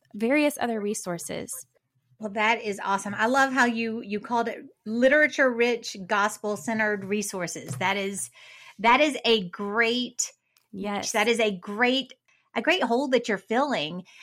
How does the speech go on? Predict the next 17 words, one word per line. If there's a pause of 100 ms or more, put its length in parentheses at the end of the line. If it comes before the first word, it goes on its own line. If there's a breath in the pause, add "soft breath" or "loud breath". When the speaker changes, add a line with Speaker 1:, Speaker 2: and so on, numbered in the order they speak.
(160 loud breath)
Speaker 2:
Um,
and
it
really
gives
a
lot
of
context
as
to
why
we're
gonna
be
talking
today